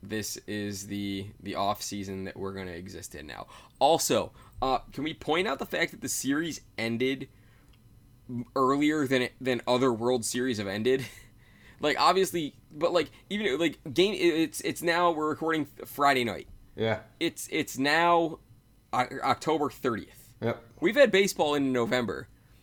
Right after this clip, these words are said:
Speaker 1: It's been three days since we've had a game.
Speaker 2: Yeah.
Speaker 1: We could have spaced this thing out a little more.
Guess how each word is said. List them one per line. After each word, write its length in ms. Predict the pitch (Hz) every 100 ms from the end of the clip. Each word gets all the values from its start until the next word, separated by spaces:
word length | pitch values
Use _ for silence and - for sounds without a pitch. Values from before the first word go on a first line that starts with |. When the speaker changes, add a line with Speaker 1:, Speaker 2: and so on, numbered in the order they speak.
| - - - - - - -
Speaker 1:
It's 160 | 165 -
been 140 | 190
three 380 | 151 180 190 226
days 260 | 185 165 123
since 160 | 135
we've 140 | 139 123
had 160 | 120
a 20 |
game. 540 | 104 107 127 98 53 104 - - - -
Speaker 2:
Yeah. 220 | 110 98 - - - - -
Speaker 1:
We 200 | - 139
could 160 | 202 370
have 80 | 427
spaced 420 | - 208 202 -
this 160 | 165 -
thing 220 | 135 127
out 160 | 151
a 20 | 110
little 240 | 92 78
more. 280 | 78 50